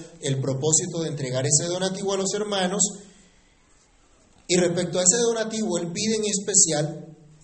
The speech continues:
que esta ofrenda para los santos sea acepta. Él está preocupado también porque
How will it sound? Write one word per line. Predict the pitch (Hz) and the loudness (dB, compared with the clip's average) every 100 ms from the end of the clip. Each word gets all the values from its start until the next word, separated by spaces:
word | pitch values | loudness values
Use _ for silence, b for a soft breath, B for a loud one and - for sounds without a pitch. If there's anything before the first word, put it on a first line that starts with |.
| - - | -18 -2
que | 143 | 2
esta | 156 - 208 | 2 2 0
ofrenda | 196 208 208 208 147 139 | -2 -4 -4 -2 -4 -4
para | 143 135 | -6 -4
los | 135 131 | 2 2
santos | 175 214 214 220 - | 2 -4 -4 -4 -2
sea | 147 147 147 | -4 -4 -6
acepta. | 143 135 131 127 120 107 - - - _ _ _ _ _ _ _ _ _ _ B B | -4 -2 -2 -6 -10 -14 -16 -20 -20 _ _ _ _ _ _ _ _ _ _ B B
Él | 160 208 | 2 4
está | 214 220 220 220 - - - - - _ _ - | 4 4 4 2 -4 -12 -18 -20 -20 _ _ -2
preocupado | 190 190 175 175 190 240 | 0 0 0 0 4 2
también | 233 208 185 196 - | 2 -2 0 0 -2
porque | 190 170 170 156 - - - | -2 -2 -2 -2 -4 -14 -20